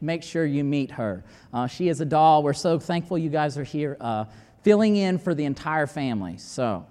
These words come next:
we love y'all. In fact, I wore my Dye suit tonight, just in case y'all didn't notice. Uh, I appreciate Danton and Madison getting married so I could, uh, represent them tonight as they're,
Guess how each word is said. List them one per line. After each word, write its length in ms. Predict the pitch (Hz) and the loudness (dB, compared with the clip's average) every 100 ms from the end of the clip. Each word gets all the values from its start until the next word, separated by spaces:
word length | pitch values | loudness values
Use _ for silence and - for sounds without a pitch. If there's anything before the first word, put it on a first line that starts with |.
| - _ - - - | -20 _ -20 -18 -2
we 120 | 151 | 2
love 200 | 147 135 | 4 6
y'all. 180 | 123 117 | 4 6
In 140 | 160 | 4
fact, 280 | - 180 - | 6 2 4
I 80 | 143 | 2
wore 180 | 143 160 | 4 2
my 160 | 139 | 2
Dye 280 | 139 156 160 | 0 -2 -2
suit 320 | - 185 190 | -2 -4 -6
tonight, 400 | - 180 190 220 - - | -6 -6 -6 -8 -12 -8
just 220 | 170 165 | -8 -6
in 80 | 160 | -8
case 220 | 170 165 | -8 -8
y'all 100 | 185 | -10
didn't 200 | 165 180 | -8 -8
notice. 400 | 175 190 220 - - - - - | -8 -8 -10 -16 -20 -20 -8 2
Uh, 40 | |
I 340 | 151 151 147 | 4 4 4
appreciate 460 | 156 202 185 190 170 - - - - 131 | 4 4 4 2 2 -2 -20 -20 -18 0
Danton 420 | 180 202 208 196 | 4 4 4 4
and 160 | 160 151 | 4 4
Madison 440 | 170 240 226 202 | 4 4 2 2
getting 280 | 170 180 170 | 2 2 4
married 380 | 175 220 220 220 | 4 4 4 2
so 260 | - 147 135 | 0 0 2
I 160 | 135 | 0
could, 320 | 147 147 127 | -2 -2 0
uh, 300 | 120 110 107 107 - - - | 0 0 -2 -4 -12 -20 -12
represent 520 | - 127 131 117 127 131 | -4 -2 -2 -4 -4 -4
them 140 | 139 | -6
tonight 400 | 135 110 107 95 - | -6 -6 -6 -8 -8
as 200 | 120 110 | -8 -4
they're, 400 | 120 123 123 | -2 -2 -2